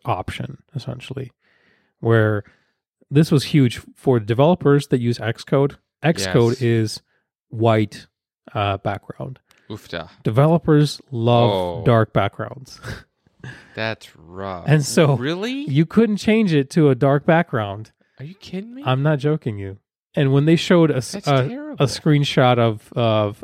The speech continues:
Speaker 1: Xcode
Speaker 2: How
Speaker 1: running
Speaker 2: is, how is this an announcement of advance? I mean, it's
Speaker 1: I
Speaker 2: advancement,
Speaker 1: know.
Speaker 2: but that is, seems way <laughs> overdue.
Speaker 1: I know.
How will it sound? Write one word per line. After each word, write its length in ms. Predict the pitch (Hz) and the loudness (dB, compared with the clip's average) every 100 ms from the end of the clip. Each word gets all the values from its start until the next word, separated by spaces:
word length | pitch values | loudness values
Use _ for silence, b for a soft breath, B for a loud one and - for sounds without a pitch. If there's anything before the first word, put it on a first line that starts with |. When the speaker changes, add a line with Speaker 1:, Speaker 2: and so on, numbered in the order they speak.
| - | -4
Speaker 1:
Xcode 540 | 131 - - 143 123 | -4 -4 -2 0 2
Speaker 2:
How 60 | 113 | 0
Speaker 1:
running 220 | 120 120 120 | 2 2 0
Speaker 2:
is, 60 | |
how 160 | 208 269 | -2 -6
is 100 | 226 | -6
this 200 | 247 - | -10 -10
an 80 | 262 | -10
announcement 580 | 240 226 220 247 214 170 | -8 -8 -10 -10 -10 -8
of 80 | |
advance? 480 | 139 131 139 208 - - | -8 -6 -6 -8 -12 -12
I 40 | |
mean, 140 | 117 110 | -8 -8
it's 160 | 110 | -8
Speaker 1:
I 40 | 156 | -2
Speaker 2:
advancement, 460 | 143 139 135 120 | 2 4 4 2
Speaker 1:
know. 120 | 98 95 | -2 -6
Speaker 2:
but 120 | 110 | -6
that 200 | 143 156 | -4 -4
is, 120 | 113 | -6
seems 240 | 120 104 98 | -10 -12 -12
way 560 | 95 110 160 196 196 | -14 -12 -8 -8 -6
<laughs> 40 | - | -2
overdue. 1200 | 147 - 147 - 131 - - 339 220 110 98 92 - 165 | -2 -2 -10 -6 -8 -8 -6 -4 -2 -4 -6 -10 -4 0
Speaker 1:
I 220 | 139 123 | 2 0
know. 240 | 101 85 | -4 -10